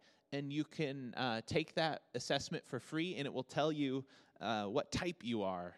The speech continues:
in the Enneagram. I think it's a really helpful tool. Um, we've also printed some off, right? And there's, there's some at, at the coffee bar on your way out. Um, for me, it, the, what, what these tools, what the assessments do is they give me language for what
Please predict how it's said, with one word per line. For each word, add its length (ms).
in 100
the 120
Enneagram. 540
I 40
think 220
it's 120
a 60
really 260
helpful 420
tool. 500
Um, 260
we've 160
also 240
printed 300
some 180
off, 280
right? 300
And 140
there's, 280
there's 240
some 240
at, 120
at 140
the 80
coffee 340
bar 280
on 140
your 100
way 220
out. 240
Um, 340
for 200
me, 520
it, 120
the, 160
what, 240
what 300
these 180
tools, 340
what 120
the 140
assessments 520
do 160
is 100
they 120
give 240
me 160
language 720
for 160
what 300